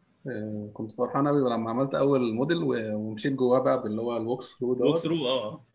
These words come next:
Speaker 1: أنا كنت ماشي جوه المبنى وعمال أشوف الكاميرا، وكانوا يعني كانت حاجة مبهرة ساعتها.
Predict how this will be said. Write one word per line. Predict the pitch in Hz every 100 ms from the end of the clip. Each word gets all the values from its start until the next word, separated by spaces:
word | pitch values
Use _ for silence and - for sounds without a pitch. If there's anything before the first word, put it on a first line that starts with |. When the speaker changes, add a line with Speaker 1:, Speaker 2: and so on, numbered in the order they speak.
| -
Speaker 1:
أنا | 120
كنت | 117 120 120
ماشي | 143 131
جوه | 127 127
المبنى | 117 123 131 117
وعمال | 110 117 127
أشوف | 123 127 -
الكاميرا، | 117 - 120 120
وكانوا | 110 107 143 - 117 113 110
يعني | 110 107 113 -
كانت | 117 -
حاجة | 120
مبهرة | 113 107 127
ساعتها. | 120 107 123 143